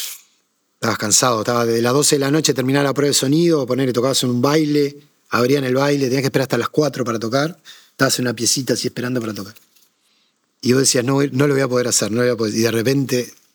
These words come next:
empezaba y ta. Y ta, y terminás feliz. Y lo, lo bueno que terminás feliz. Terminás feliz ese día, te sirve para, te tira para unos cuantos días, y después tenés que controlarlo también, porque después,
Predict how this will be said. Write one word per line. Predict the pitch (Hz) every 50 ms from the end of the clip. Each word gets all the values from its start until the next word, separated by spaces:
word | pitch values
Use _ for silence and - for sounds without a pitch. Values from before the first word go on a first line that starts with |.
| _ _ _ _
empezaba | - 123 107 120 107 - - 131 135 143 151 147 127
y | 113 104 98 98 95
ta. | - - - - _ _ _ _ _ _ _ _ _ _ _ _ _ _ _ -
Y | - 135
ta, | 180 190
y | 139
terminás | 110 120 127 143 170 180 -
feliz. | 175 170 196 165 - - - - _ _ _ _ _ _ _ _ _ _ _ _ _ -
Y | - 117
lo, | 113 110 110 110 110
lo | 110 113
bueno | 120 143 165 160
que | 131
terminás | 113 113 113 117 117
feliz. | - 127 127 120 95 - - - - - - - - -
Terminás | - 123 131 147 156 170 165
feliz | 185 170 170 165 -
ese | - 160 160
día, | 175 196 208 214 220 214 185 143
te | 147 113
sirve | - 165 151 156 147
para, | 135 139 131 113
te | - 127 117
tira | 151 156 160 143
para | 143 143
unos | 139 143 -
cuantos | - 156 147 156 147
días, | 143 156 165 175 180 202 196 196 - - - - - - - - - - - _ -
y | 131 131
después | 127 120 - 170
tenés | 175 202 196 180
que | 160
controlarlo | 139 143 127 120 147 165 170 151 123 117
también, | 101 117 110 113 113 113
porque | 107 110 113 110
después, | 113 110 - 139 143 -